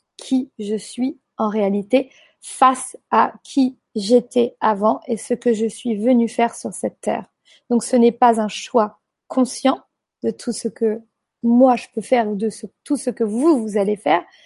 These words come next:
c'est que vous allez vous retrouver et accepter. Ce que je voulais dire également, c'est que de vivre ces expériences,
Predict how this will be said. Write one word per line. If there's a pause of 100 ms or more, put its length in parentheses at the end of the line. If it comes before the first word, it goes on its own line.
(220)
c'est
que
vous
allez
vous
retrouver (340)
et
accepter. (1400)
Ce
que
je
voulais
dire
également, (760)
c'est
que (480)
de
vivre
ces
expériences,